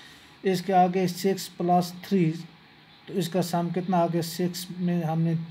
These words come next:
तीन डाले तो हो गया नाइन। अब हम देखेंगे नाइन किस में है, One, two, three, four, five, six, seven, eight, nine, मतलब इसका आंसर जो है वो यहाँ पे हमें मिल गया।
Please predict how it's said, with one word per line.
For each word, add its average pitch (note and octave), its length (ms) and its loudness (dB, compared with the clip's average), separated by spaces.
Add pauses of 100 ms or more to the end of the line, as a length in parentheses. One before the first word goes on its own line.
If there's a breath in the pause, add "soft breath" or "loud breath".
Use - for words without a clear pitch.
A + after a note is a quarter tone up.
(300)
तीन F3+ 300 2
डाले D#3 340 0
तो E3 140 -4
हो C#3+ 80 -2
गया D#3+ 200 -2
नाइन। D3+ 520 -2 (360 loud breath)
अब F3 160 0
हम E3+ 260 -2
देखेंगे E3 420 -2
नाइन D#3 300 0
किस D#3+ 240 -6
में C#3+ 140 -2
है, B2+ 160 -4 (760 loud breath)
One, E3+ 340 2
two, F3+ 280 2 (120)
three, D3+ 320 0
four, E3 340 -2
five, E3 380 -2
six, E3 340 -6
seven, E3 500 -2
eight, D#3+ 320 -2
nine, C#3+ 340 -2 (560 loud breath)
मतलब D#3+ 300 -2
इसका E3 280 -4
आंसर D#3 260 -4
जो D3 200 -2
है D3+ 80 0
वो D3+ 200 -4 (220)
यहाँ D3+ 340 -2
पे D3 160 -6
हमें C#3+ 300 -4 (200)
मिल C#3+ 240 -2
गया। C3+ 300 -4